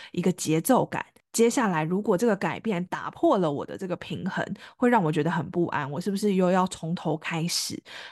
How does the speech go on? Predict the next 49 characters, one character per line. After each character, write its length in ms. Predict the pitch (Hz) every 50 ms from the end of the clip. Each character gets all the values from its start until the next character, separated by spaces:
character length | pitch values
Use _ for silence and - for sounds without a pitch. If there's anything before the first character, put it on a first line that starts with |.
| - -
这 140 | - 277 -
种 320 | - 196 127 156 - - _ _ - - 240
未 220 | 285 330 254 214
知 280 | 208 - 202 208 220 214
感 180 | - 180 - -
会 180 | - - 208 208
带 180 | 208 220 175 156
来 140 | 143 -
一 80 | - 170
些 160 | - 160 156
焦 320 | 151 - - 143 127 101 -
虑。 240 | - 160 151 - - _ _ _ _ _ _ _ _ _ _ _ _ _ _ -
那 100 | 220 226
再 180 | - 226 196 180
来 120 | 175 170
就 120 | - 185
是 240 | 180 - - 185 170 - - - - -
他 80 | 202
可 80 | 185 190
能 100 | 135 139
会 80 | 151
害 160 | 165 - 180 170
怕 180 | - 175 151
失 280 | 160 - - - 147 143
去， 320 | - - - 117 - - - - - - -
失 220 | - - 262 277 277
去 180 | - 320 285
他 200 | 233 226 226 220
现 200 | - - 240 208
在 140 | 196 214 202
有 160 | 190 175 -
的 120 | - - -
弹 360 | - - - 139 78 80 175
性， 380 | 196 - - - 254 185 - 214 - - - - -
或 80 | - 240
者 100 | 202 180
是 120 | 185 202 208
他 180 | 208 202 208
现 220 | 214 - 233 202 190
在 220 | 196 196 196 - -
原 180 | 208 240 240 254
来 160 | 247 233 214
已 40 | 175
经 220 | - 202 208 214 202
拥 220 | 196 170 180 220
有 180 | 269 277 196 156
的 120 | 143 127
东 280 | - - 160 160 175 185
西 380 | - - - - 151 147 160